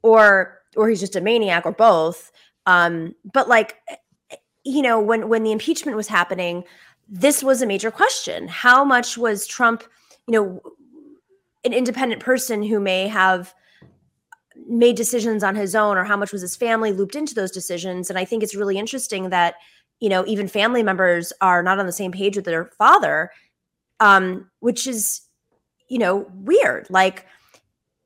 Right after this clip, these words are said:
it's gone too far. I mean, that to me seems like they were least conscious of the fact that they had, I mean, of course they were conscious. There was an organized rally outside,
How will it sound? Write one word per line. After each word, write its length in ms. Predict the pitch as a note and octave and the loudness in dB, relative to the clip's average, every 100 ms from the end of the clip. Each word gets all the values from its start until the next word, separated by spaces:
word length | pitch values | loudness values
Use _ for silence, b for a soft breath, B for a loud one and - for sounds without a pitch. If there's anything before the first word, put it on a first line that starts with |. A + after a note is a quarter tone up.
| _ - | _ -6
it's 160 | A3+ | -4
gone 280 | - D#4 F4 | 6 6 6
too 220 | - D#4 | 2 -2
far. 380 | B3 - F4+ D#3+ | -2 4 6 6
I 40 | E3 | 2
mean, 240 | F#3+ F#3+ - | -4 -8 0
that 220 | B3 C#4+ - _ - | 2 2 -4 _ -10
to 120 | C4 | -4
me 200 | A#3 A3 | 0 -2
seems 360 | A3 A#3 G#3 G3 | -2 -4 -4 -2
like 280 | F#3 F3 - b _ | -2 -4 -8 b _
they 160 | G3 A3 | 4 4
were 120 | G#3+ | 4
least 320 | G3 G#3 - | -2 -8 -12
conscious 540 | - A#3+ C#4+ B3+ F#3 F#3 | -8 -4 -4 -4 -10 -8
of 60 | |
the 60 | F#3 | -8
fact 340 | G3 E3+ - | -2 -4 -4
that 340 | F#3+ - F#3 F3 | -8 -6 -8 -8
they 160 | F#3+ F3+ | -4 -4
had, 380 | F#3 E3+ E3 - - | -2 -2 -4 -12 -12
I 60 | F#3 | -8
mean, 180 | D3 - | -8 -12
of 80 | - | -10
course 160 | C#4 | -10
they 60 | D#3+ | -8
were 40 | A2+ | -10
conscious. 340 | D3+ C#3 D#3+ | -10 -12 -12
There 80 | F3 | -12
was 100 | D#3+ | -10
an 60 | |
organized 520 | - F#3+ F3 D#3+ D#3 F#3+ | -8 -6 -4 -6 -6 0
rally 300 | G#3+ F#3+ D3 | 2 2 0
outside, 560 | D3+ - A3+ C#3 D3+ | -4 -2 0 0 -2